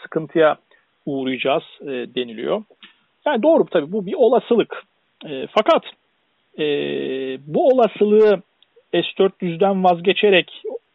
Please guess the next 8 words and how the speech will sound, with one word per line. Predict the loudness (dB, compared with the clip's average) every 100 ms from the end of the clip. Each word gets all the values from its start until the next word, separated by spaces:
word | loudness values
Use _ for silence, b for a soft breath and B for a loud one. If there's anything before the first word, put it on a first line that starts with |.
| _
değiştirme | -4 -2 -4 -4 -4
şansınızın | 0 -2 -2 -10 -10 -10 -12 b _
olmadığını | 2 2 4 0 -2 -2 -4
demin | 0 0 0
anlatmıştık. | 0 2 2 0 -4 -6 -6
Başka | -6 -2
gerekçeler | -2 -2 -6 -6 -8 -8
bulunacak. | -12 -8 -8